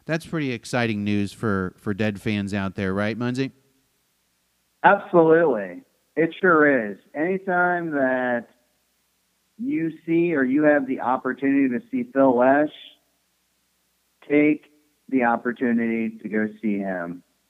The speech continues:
Speaker 2: because he was one of the best bass players growing up, and he had the opportunity to play with some pretty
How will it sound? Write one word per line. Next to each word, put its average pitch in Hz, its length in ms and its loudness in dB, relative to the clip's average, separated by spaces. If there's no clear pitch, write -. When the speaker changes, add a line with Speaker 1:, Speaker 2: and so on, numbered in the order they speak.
Speaker 2:
because 110 640 4
he 196 600 2
was 135 220 4
one 143 240 6
of 139 80 2
the 123 60 0
best 135 440 2
bass 135 360 2
players 113 600 0
growing 127 340 2
up, 113 580 -2
and 123 180 -6
he 180 280 -4
had 175 440 0
the 143 160 -6
opportunity 131 1000 -4
to 120 80 -12
play 120 720 4
with 127 240 2
some 113 140 4
pretty 202 360 4